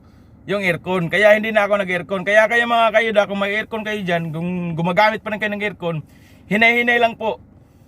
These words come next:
Kasi pwede pala, magka-cause, magka-cause din pala ng, ano, ng virus.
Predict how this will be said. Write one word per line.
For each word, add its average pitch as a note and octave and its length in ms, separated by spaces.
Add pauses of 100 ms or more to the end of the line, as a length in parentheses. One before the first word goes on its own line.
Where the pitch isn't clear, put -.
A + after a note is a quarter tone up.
(340)
Kasi A#3 320
pwede A3+ 320
pala, A3+ 240
magka-cause, G3 560 (240)
magka-cause G3+ 400
din G3+ 160
pala G3+ 240
ng, F#3+ 160
ano, E3+ 240
ng E3 200 (520)
virus. D3+ 560